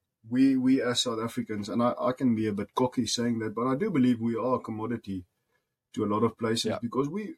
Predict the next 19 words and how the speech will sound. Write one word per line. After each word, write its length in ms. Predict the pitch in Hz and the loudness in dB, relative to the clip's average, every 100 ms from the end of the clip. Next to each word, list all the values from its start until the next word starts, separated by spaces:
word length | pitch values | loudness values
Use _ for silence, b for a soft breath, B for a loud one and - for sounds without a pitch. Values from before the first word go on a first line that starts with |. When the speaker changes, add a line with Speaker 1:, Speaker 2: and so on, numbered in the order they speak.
| - | -8
Speaker 1:
we 160 | 165 233 | -2 0
want 260 | 233 233 | 0 -2
to 120 | 170 120 | -4 -4
work. 360 | 101 85 _ _ _ - | -6 -10 _ _ _ -4
I 40 | |
mean, 260 | 120 139 135 | 0 4 4
we 140 | 160 | 2
want 260 | 160 156 175 | 2 0 0
to 160 | 175 127 | 0 2
work. 300 | 117 123 - | 2 0 -2
We 140 | 117 | 0
want 280 | 117 127 175 | 2 2 0
opportunities. 840 | 196 - 123 - 120 117 117 120 - b b - | -4 -6 -6 -4 0 0 -2 -4 -6 b b 0
We 100 | 120 | 2
want 280 | 110 120 143 | 2 0 0
to 100 | 190 | -2
contribute 560 | 160 135 - 127 135 131 | 0 0 0 0 0 0
to 80 | 120 | -2
society 840 | - - 110 110 107 117 107 | -2 -2 -2 -4 -4 -6 -6